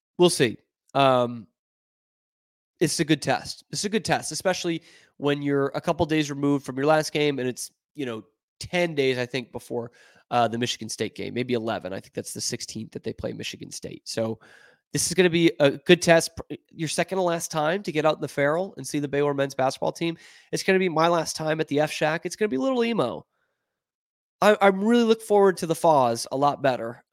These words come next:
Um, the <laughs> Foster Pavilion. It, it's gonna be great. And, and the Farrell Center is quite honestly a dump, and there's nothing great about it. But, you know,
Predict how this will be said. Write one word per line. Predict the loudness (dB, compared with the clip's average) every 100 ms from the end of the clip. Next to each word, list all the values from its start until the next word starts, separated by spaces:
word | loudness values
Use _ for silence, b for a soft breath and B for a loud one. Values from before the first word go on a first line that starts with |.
| -2
Um, | -2 -2 -6 -10
the | -10
<laughs> |
Foster | -8 -8 -8 -8
Pavilion. | -8 0 0 2 -2
It, | -2 -4 0
it's | -2
gonna | 0 -2
be | -4
great. | 0 0 0 0
And, | -2 -2 B B B -4
and | 0
the |
Farrell | 4 4
Center | 6 2 2
is | 0
quite | 4 6
honestly | 6 2 -2 -2
a |
dump, | 2 2 0 -4 -6
and | -4
there's | -4 -2
nothing | -2 -2 -4
great | -4
about | -2 -4 -2
it. | -6 -4 2
But, | 4 4 2 _ _ _ _ _ _ _ _ -12
you | -4
know, | -4 -4